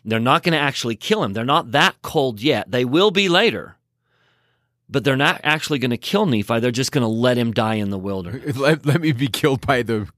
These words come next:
Speaker 2: critters.
Speaker 1: Yeah.
Speaker 2: Yeah.
Speaker 1: "I'm gonna pour you with honey and let the bears come and get you."
Speaker 2: Yeah.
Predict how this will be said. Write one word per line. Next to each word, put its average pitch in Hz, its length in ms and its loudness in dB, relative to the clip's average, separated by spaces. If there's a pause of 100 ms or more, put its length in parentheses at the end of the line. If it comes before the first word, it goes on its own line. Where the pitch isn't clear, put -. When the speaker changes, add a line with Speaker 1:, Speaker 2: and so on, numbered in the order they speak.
Speaker 2:
critters. 107 480 0
Speaker 1:
Yeah. 120 200 4
Speaker 2:
Yeah. 92 220 -2
Speaker 1:
"I'm 123 80 -8
gonna 123 140 0
pour 156 260 2
you 143 120 2
with 127 140 0
honey 127 300 0
and 117 80 0
let 117 140 -2
the 110 100 -4
bears 117 340 2
come 101 220 -6
and 95 100 -6
get 107 260 -4
you." 101 80 -8
Speaker 2:
Yeah. 92 200 -10